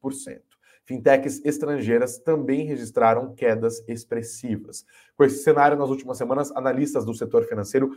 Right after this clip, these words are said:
passaram a escrever relatórios mais reticentes. O principal ponto de cautela tem sido justamente a qualidade do crédito concedido pelas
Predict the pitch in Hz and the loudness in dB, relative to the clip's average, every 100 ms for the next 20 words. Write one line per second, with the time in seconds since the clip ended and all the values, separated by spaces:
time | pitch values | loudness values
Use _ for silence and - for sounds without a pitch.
0 | - - 123 - 147 143 135 135 135 127 | -14 0 0 2 4 6 4 0 -2 -4
1 | 104 113 127 131 117 104 113 117 135 135 | -2 -2 -2 2 0 2 4 4 2 -2
2 | 120 135 135 147 - 170 - 131 123 110 | -2 -2 -2 -8 -10 -14 -6 -6 -6 -12
3 | - - _ _ - - 143 147 - 175 | -16 -20 _ _ -16 -4 -4 -2 6 6
4 | 180 156 151 143 117 120 117 127 135 147 | 8 2 2 -2 -6 0 0 4 4 2
5 | 139 131 143 135 147 131 135 135 - 135 | -4 -10 -6 -6 -4 -4 -4 -6 2 2
6 | 123 117 120 123 175 - 160 139 156 147 | 4 2 2 -2 -10 -2 4 6 4 -2
7 | - - 123 - 110 110 135 143 - - | -14 -16 -14 -8 -6 -4 -4 -6 -14 -2
8 | 165 190 160 107 - | 4 6 6 4 0